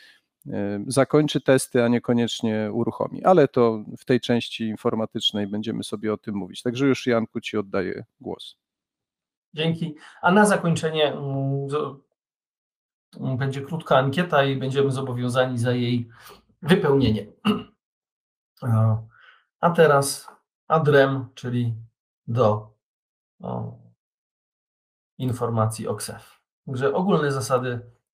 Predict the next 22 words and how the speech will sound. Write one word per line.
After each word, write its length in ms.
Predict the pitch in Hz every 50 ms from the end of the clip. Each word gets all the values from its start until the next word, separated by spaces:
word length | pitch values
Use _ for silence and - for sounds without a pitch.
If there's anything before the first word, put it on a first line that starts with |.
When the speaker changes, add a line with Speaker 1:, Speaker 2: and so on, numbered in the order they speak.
| _ -
Speaker 2:
działania 380 | 135 131 123 113 107 110 107
systemu. 500 | - - 117 - - 110 107 113 - - _ - - - - - _ _ _ _ _ _ -
Mm. 380 | 196 165 151 151 156 151 147 143 _ _ _ _ _ _ _ _ _ _ _ _ _ _ _ _ _ _ _ _ _ _ _ _ _ _ _ _ _ -
Aktualnie, 540 | 143 135 - - 175 185 190 180 170 165 160
tak 140 | 165 147 143
jak 100 | 147 -
wspomniałem, 400 | - - 151 147 151 156 151 147
jesteśmy 380 | 135 113 - 135 113 - 139
w 60 | 135
okresie 320 | 143 - - 139 110 120 -
przejściowym. 680 | - - 135 113 - - 143 127 123 147 160 180 185 - - - - - - - - - - _ _ _ _ _
A, 420 | - 143 143 135 135 135 135 135 131
zaczął 460 | 120 156 165 175 170 - 180 160 -
się 300 | - 165 160 151 123 107 - - _ _ _ _ _ _ _ _ _ _ _
w 40 | -
sumie 220 | 143 135 131 113
pierwszego 380 | - - - - - 143 131 113
stycznia 360 | - - - - - 131 120
dwudziestego 460 | 117 120 117 120 117 - - 123 127
drugiego 360 | 117 117 123 123 117 123 123
roku, 240 | 123 131 131 - 131
kiedy 280 | 117 127 123 120 117